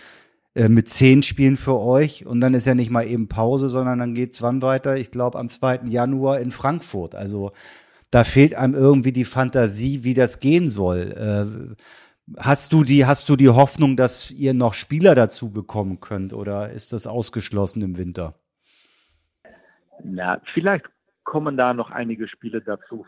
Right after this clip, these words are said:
Speaker 2: vielleicht. Aber das wird nicht der Lösung für diese Probleme sein.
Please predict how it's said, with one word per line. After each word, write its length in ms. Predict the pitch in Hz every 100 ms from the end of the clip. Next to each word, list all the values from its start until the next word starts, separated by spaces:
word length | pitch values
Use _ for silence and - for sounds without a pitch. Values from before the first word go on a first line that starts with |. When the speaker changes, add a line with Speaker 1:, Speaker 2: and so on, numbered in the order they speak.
| -
Speaker 2:
vielleicht. 440 | 101 95 - - _ _ _ _ _ _ _ _ _ _ -
Aber 200 | 117 117
das 220 | 120 113
wird 240 | 117 104
nicht 220 | 123 -
der 80 | 117
Lösung 580 | 107 120 135 113 107 - _ _ - -
für 140 | 113
diese 240 | 98 120
Probleme 500 | - 110 95 127 123 90
sein. 200 | -